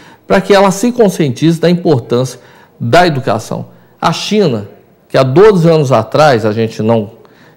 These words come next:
tinha muita noção da força que estava a China, a China investiu muito na educação. E hoje a China, ela exporta pessoas pra fora do país.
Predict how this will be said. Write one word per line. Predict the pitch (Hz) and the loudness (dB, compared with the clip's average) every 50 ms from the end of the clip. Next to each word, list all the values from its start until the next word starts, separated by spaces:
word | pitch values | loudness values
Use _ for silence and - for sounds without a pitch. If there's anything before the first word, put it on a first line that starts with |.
| _ _ _ | _ _ _
tinha | - - 147 151 143 127 | -8 -4 -2 0 2 2
muita | 117 120 120 120 - 117 | 2 0 0 -2 -2 -2
noção | 113 110 107 - - - 135 127 120 107 - - - - - _ _ _ | -2 -2 -4 -6 -4 -2 -2 -2 -2 -2 -6 -12 -20 -20 -20 _ _ _
da | - 120 107 | -6 -4 -4
força | 104 - - - 147 170 165 - - - 104 | -4 -6 -2 0 2 2 2 2 0 -4 -6
que | - - | -6 -8
estava | 104 - - 117 113 107 104 | -12 -6 -2 -2 -2 0 -2
a | 101 | -6
China, | - - - 175 185 156 107 - - - _ _ _ _ _ _ _ _ | -8 -6 -4 -4 -2 -2 -4 -6 -10 -16 _ _ _ _ _ _ _ _
a | - 117 | -6 -6
China | 120 - - 165 160 156 | -4 -2 -2 0 0 0
investiu | 139 135 123 120 - - 139 | 0 -2 -4 -4 -4 -4 -4
muito | 131 127 143 143 135 120 | -4 -4 -4 -4 -4 -6
na | 110 107 101 | -6 -6 -8
educação. | 98 - - - - - - - - - - - - _ _ _ _ _ _ _ _ | -8 -10 -10 -10 -10 -10 -10 -10 -12 -12 -12 -12 -16 _ _ _ _ _ _ _ _
E | - - | -2 0
hoje | 120 120 120 123 139 | 2 2 2 2 0
a | 131 | 0
China, | 123 - - - 110 113 117 123 123 - - - | -2 -2 -4 -4 -2 -2 -2 -2 -4 -8 -8 -4
ela | 135 135 139 | -2 -2 0
exporta | 139 135 - - - _ 139 143 156 147 147 - - 98 87 - - - _ _ _ _ _ _ _ _ _ _ _ _ _ | -2 -2 -6 -12 -6 _ 2 2 2 2 0 -4 -6 -8 -8 -10 -16 -20 _ _ _ _ _ _ _ _ _ _ _ _ _
pessoas | - 147 135 - - - - 135 131 135 151 147 - | 0 0 0 0 -2 -2 0 2 4 4 2 2 0
pra | - 170 160 | -2 -2 -4
fora | 143 - - 117 113 120 | -4 -2 -2 -2 -2 -2
do | 123 127 | -2 -4
país. | - - 170 156 135 107 101 - - | -4 -2 0 0 0 -2 -6 -8 -14